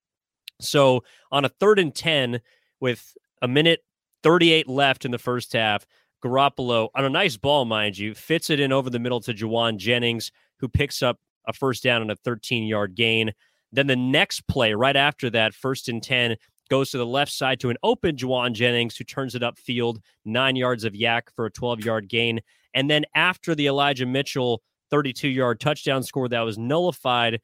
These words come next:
by the Kittle holding, which we talked about early in the episode, he gives it up the middle to Mitchell.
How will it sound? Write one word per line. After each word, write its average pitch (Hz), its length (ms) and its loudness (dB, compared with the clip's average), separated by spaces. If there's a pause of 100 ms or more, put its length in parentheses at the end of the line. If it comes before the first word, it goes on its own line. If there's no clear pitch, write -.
(220)
by 120 120 2
the 110 120 -4
Kittle 120 320 -4
holding, 131 420 -4
which 113 160 -8
we 123 100 -10
talked - 300 -8
about 117 260 -2
early 117 240 -2
in 107 80 -4
the 107 140 -6
episode, 120 680 0 (420)
he 127 80 -10
gives 123 260 2
it 127 80 0
up 123 60 -14
the - 80 -8
middle 120 200 -2
to 110 80 -8
Mitchell. 165 480 0